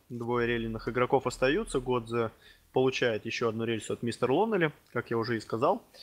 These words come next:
Именно данный игрок будет постоянно пытаться занимать вражеский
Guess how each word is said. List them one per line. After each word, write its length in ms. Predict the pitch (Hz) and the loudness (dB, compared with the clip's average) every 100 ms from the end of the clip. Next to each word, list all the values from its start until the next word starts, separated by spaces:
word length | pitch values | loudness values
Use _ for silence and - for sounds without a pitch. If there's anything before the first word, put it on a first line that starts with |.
| - | -6
Именно 360 | 139 180 151 120 | -2 -2 -2 0
данный 420 | 113 120 113 110 | 4 4 4 -2
игрок 280 | 113 160 165 | 0 0 -2
будет 280 | - 127 131 - - | -2 0 0 -4 -12
постоянно 540 | 110 - 117 135 147 | -12 -2 2 4 2
пытаться 440 | - - 120 - | -6 -2 -2 -2
занимать 460 | 113 107 110 117 - - _ _ _ _ - | -6 -4 0 0 0 -12 _ _ _ _ -6
вражеский 640 | 117 120 131 127 - 131 | 2 2 2 -2 -2 -2